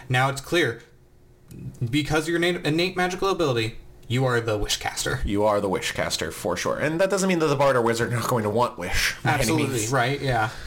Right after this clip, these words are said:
Speaker 2: But, uh, that is, that is awesome. And, of course, the new twentieth level feature being the Epic Boon. Um, Sorcerer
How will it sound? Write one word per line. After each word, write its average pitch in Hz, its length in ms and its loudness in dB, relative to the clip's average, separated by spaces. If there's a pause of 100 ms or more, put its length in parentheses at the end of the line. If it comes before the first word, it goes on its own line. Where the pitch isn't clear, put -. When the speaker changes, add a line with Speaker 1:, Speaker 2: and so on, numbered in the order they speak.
(160)
Speaker 2:
But, 107 320 0
uh, 98 400 0 (140)
that 92 180 0
is, - 240 -2
that 82 140 0
is 76 80 -4
awesome. 82 240 -2
And, 165 160 2
of 156 80 -4
course, 147 240 2
the 135 80 0
new 127 120 2
twentieth 113 360 -4
level 98 160 -2
feature 95 240 -6
being 143 480 0 (220)
the 107 120 2
Epic - 240 -4
Boon. 87 300 -2 (400)
Um, 101 520 -2 (720)
Sorcerer 127 840 2